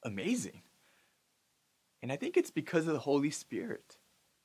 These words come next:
The Holy Spirit empowers us to live and die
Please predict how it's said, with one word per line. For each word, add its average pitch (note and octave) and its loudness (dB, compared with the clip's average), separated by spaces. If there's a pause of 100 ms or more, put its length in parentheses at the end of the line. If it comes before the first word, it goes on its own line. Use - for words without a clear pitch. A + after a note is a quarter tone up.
(520)
The A#2+ 4
Holy F3+ 6
Spirit A#2+ 2 (460)
empowers D#3+ 2
us - -14
to A#2 -6
live C3+ 4
and A2+ 0
die A2+ 4